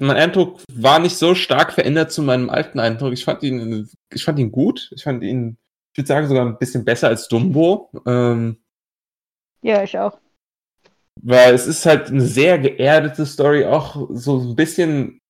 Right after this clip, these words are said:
Speaker 1: ernster, würde ich sagen, weil man sieht halt schon, wie die ganze Zeit irgendwelche Tierpelze und sowas an der Wand hängen. Es geht um, äh,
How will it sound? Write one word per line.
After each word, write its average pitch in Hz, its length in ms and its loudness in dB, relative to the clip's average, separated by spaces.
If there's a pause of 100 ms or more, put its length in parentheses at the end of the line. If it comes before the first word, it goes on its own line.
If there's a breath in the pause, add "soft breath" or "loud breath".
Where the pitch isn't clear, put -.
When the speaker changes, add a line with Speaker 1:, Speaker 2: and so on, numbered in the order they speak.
(520)
Speaker 1:
ernster, 185 560 2
würde 151 120 0
ich 147 100 -6
sagen, 151 320 0
weil 131 100 2
man 131 120 2
sieht 139 160 -2
halt 123 140 2
schon, 151 260 -2
wie 135 80 0
die 120 120 -2
ganze 127 300 -6
Zeit 123 340 -2
irgendwelche 127 520 -2
Tierpelze 147 720 0
und 127 120 -2
sowas 131 400 0
an 113 120 -6
der 110 140 2
Wand 127 280 -2
hängen. 139 220 -2
Es 131 140 -4
geht 135 160 -2
um, 117 260 -4
äh, 110 320 2